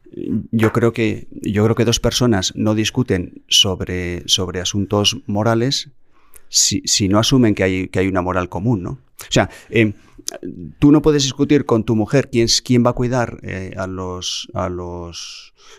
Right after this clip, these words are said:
no sé, o con tus hermanos o, o lo que sea, ¿no? Eh, quién va a cuidar a tus padres este próximo puente si, si, si no tienes un estándar común de que eso es algo bueno, ¿no?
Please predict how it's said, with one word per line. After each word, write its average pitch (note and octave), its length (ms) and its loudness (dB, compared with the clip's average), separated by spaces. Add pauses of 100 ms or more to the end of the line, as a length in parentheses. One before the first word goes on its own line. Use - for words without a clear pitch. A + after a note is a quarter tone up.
no G2 120 -6
sé, - 160 -4
o - 120 -2
con F#2 140 -2
tus F#2 160 -2
hermanos G2 440 -2
o, F2+ 100 -8
o F#2 160 -8
lo F#2 100 -8
que F#2+ 80 -8
sea, F#2+ 300 0
¿no? - 180 -14 (240)
Eh, G2+ 140 -6
quién A2 180 2
va A#2 40 4
a A2+ 40 -2
cuidar A#2 240 2
a A2+ 40 -2
tus A2 180 -2
padres G2 400 0
este G#2 260 0
próximo A2 380 0
puente C3+ 380 0 (400)
si, G2 500 2 (320)
si, - 320 2
si G2+ 140 0
no G2+ 120 0
tienes B2+ 240 0
un A#2+ 80 2
estándar G2 380 -2
común G#2+ 340 -2
de F2+ 140 -6
que G#2 80 -4
eso G#2+ 160 0
es - 80 -2
algo G2+ 260 0
bueno, G2+ 320 0
¿no? C2 240 -14